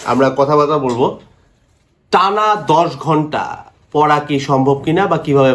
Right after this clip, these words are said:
পড়া যায়। তো টাইটেলটা দেওয়া just to pick you up, কারণ otherwise তুমি এটা দেখতা না। So, প্রথম কথা হচ্ছে টানা কখনো দশ ঘন্টা পড়া যায় না, ইনফ্যাক্ট টানা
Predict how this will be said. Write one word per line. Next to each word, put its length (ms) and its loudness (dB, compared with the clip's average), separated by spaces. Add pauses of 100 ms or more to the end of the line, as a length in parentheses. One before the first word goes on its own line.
পড়া 240 0
যায়। 140 -2 (480)
তো 80 4 (480)
টাইটেলটা 400 0 (100)
দেওয়া 160 4 (120)
just 200 0 (100)
to 60 6 (200)
pick 160 -6 (120)
you 80 4 (160)
up, 100 0 (120)
কারণ 160 2 (100)
otherwise 420 2
তুমি 140 0 (100)
এটা 180 0 (280)
দেখতা 320 -2
না। 40 0 (460)
So, 60 -20 (100)
প্রথম 200 4 (100)
কথা 200 0
হচ্ছে 180 2 (320)
টানা 280 2 (120)
কখনো 340 2
দশ 180 0
ঘন্টা 280 0
পড়া 240 2
যায় 160 -2
না, 40 4 (140)
ইনফ্যাক্ট 320 -2
টানা 220 2